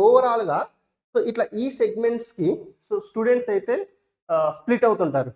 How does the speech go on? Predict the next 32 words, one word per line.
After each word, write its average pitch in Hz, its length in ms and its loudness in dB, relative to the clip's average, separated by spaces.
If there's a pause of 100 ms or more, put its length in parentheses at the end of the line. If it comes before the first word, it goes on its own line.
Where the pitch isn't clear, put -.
(120)
So, - 100 -6
ఇటు 202 140 2
వెళ్ళే 202 180 4
వాళ్ళు 185 220 2
ఇటు 160 80 -8
వెళ్తుంటారు, 190 480 -4
so, - 320 -14
ఇక్కడ 170 180 -10
వెళ్తుంటారు, 185 480 -6
so, - 480 -8
and 143 140 0
other 185 140 -2
స్టేట్స్‌కి 196 440 -4
వెళ్తుంటారు, 185 460 -4 (280)
and 160 140 -8
then, 233 120 -4 (440)
so, 214 100 2
న్యూ 220 220 0
సీట్స్ 220 300 -8
కూడా 196 160 -2
కాలేజెస్‌లో 185 680 0
యాడ్ 165 160 2
అయ్యే 160 280 0
ఛాన్స్ 147 260 -6
ఉంది. 120 200 -12 (400)
So, 247 40 0
వీటన్నిటితోనూ 247 760 0
పోల్చుకుంటే, 202 880 -2 (160)
so, 226 140 -8
మనకు 220 260 -4
ఒక 180 120 -4 (680)
almost 233 460 -2